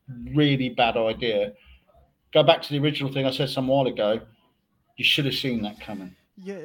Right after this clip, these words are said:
Speaker 2: and, and ju-, I'll just pick up one of, some of the, um, the, something we got in the, in the comments there. So Sc-, um, so Scott is saying, um, so Truss was an awful, awful choice. We've got Raymond,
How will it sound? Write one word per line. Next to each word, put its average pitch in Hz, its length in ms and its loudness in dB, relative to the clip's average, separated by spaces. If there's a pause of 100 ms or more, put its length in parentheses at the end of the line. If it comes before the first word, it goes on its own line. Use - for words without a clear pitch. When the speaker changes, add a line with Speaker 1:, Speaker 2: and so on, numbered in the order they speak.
Speaker 2:
and, 151 240 -8
and 131 180 -10
ju-, 143 220 -12
I'll 123 100 -12
just 131 220 -18
pick - 180 -16
up 110 100 -16
one 110 120 -16
of, 110 200 -18
some 117 140 -14
of 110 60 -12
the, 101 340 -14
um, 98 460 -14
the, 95 180 -14 (220)
something 98 260 -14
we 95 80 -14
got 95 140 -16
in 95 80 -16
the, 95 140 -16
in 110 100 -16
the 98 80 -14
comments 117 340 -16
there. 90 120 -12
So 95 120 -18
Sc-, - 200 -20 (120)
um, 95 380 -14
so 123 140 -18
Scott 107 300 -18
is 92 120 -18
saying, 92 560 -12
um, 92 600 -12
so 95 280 -12 (180)
Truss 104 300 -14
was 95 100 -14
an 95 80 -12
awful, 92 400 -14
awful 92 220 -18
choice. 113 400 -14
We've 92 80 -20
got - 120 -16
Raymond, 92 480 -14